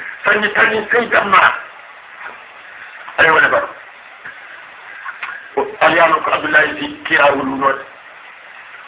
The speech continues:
Fondin kene sanni tanni sai. Ye wala baru. Sanni tanni sai. Ye wala baru. Sun kuto ye bantan bili. Makan da gonto. Min, a fayen na kulo soto fo. A fi sono nyonkole kene na a fata kala musala.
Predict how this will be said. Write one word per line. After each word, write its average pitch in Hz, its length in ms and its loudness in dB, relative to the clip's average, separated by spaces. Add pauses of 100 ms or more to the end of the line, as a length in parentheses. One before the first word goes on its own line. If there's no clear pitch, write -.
Fondin 180 340 0
kene 185 340 0 (100)
sanni 170 300 0
tanni 175 380 2 (100)
sai. - 160 4 (800)
Ye 180 140 2
wala 175 320 4
baru. 156 260 2 (1200)
Sanni 170 260 2
tanni 160 400 4
sai. - 160 2 (320)
Ye 185 160 0
wala - 260 2
baru. 139 240 2 (1080)
Sun 175 160 -2
kuto 190 200 0
ye 185 240 4
bantan 170 380 0
bili. - 220 -4 (380)
Makan 185 400 2
da 180 100 4
gonto. 175 380 0 (340)
Min, 208 380 -2 (240)
a 175 140 2
fayen 208 400 4
na - 120 6
kulo 185 280 0
soto 170 160 0
fo. 269 160 2 (380)
A - 160 4
fi 208 200 -2
sono 214 240 4
nyonkole 202 500 2
kene - 220 4
na - 120 6
a - 40 2
fata 175 320 4
kala 147 180 2
musala. - 420 -8